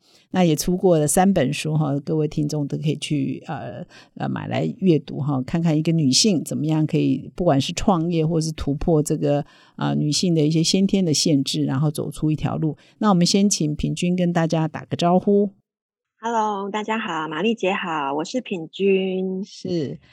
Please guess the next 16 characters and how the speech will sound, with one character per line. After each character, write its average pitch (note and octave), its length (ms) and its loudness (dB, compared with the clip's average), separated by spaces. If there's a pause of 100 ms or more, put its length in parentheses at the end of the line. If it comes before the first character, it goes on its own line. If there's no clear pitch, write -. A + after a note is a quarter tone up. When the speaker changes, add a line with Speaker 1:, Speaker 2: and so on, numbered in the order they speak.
Speaker 2:
今 D#4 120 -2
天 D#4+ 100 2
很 C4 140 6
开 G3 280 2
心 F#3+ 280 -2
可 F#3 160 -2
以 E3 100 2
接 D#3 220 -2
受 E3+ 160 -6
玛 B2+ 160 -6
丽 D#3 120 -4
姐 B2+ 200 -6
的 - 140 -6
采 - 440 -10
访， - 140 -10 (120)
Speaker 1:
那 - 80 -14